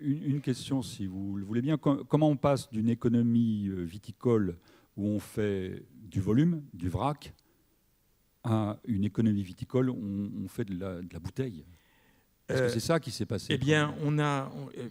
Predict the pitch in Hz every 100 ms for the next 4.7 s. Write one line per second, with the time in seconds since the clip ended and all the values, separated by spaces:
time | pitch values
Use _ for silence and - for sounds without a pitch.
0 | - - - - 107 107 131 139 135 131
1 | 143 147 190 135 - 135 - 131 - 120
2 | - - - - - 107 - 104 117 113
3 | 113 131 180 190 160 127 117 - 151 131
4 | 143 151 147 110 127 147 139